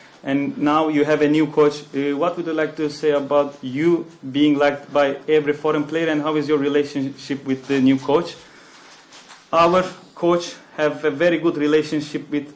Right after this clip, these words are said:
all of us. He has equal distance to everybody. He's very warm with us. So it's, it's an advantage, uh, for us. He's very experienced. He has very good relationship with everybody,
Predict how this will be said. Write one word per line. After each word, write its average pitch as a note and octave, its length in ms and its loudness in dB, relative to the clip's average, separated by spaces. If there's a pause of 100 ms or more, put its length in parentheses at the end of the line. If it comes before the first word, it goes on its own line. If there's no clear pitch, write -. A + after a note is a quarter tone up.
all D#3+ 180 0
of C#3 180 -2
us. D3 240 -2 (200)
He C#3+ 100 -6
has D3+ 240 -2
equal E3+ 360 -4
distance C#3+ 480 -6
to - 240 -8
everybody. C#3+ 600 0
He's C3+ 220 -4
very D#3 300 0
warm C#3+ 300 0
with C#3 200 -4
us. C#3 240 0 (340)
So - 120 -4
it's, C#3 240 -2
it's C#3 220 -8
an D3 100 2
advantage, D3 720 -2
uh, C3 180 0
for C3+ 240 0
us. C#3 200 -2
He's C#3 200 -2
very D#3 320 2
experienced. C#3 760 -2
He C3+ 160 -4
has C#3 180 -4
very D#3+ 320 0
good D3 220 -4
relationship D3 720 -2
with C#3 180 -4
everybody, D3+ 640 -2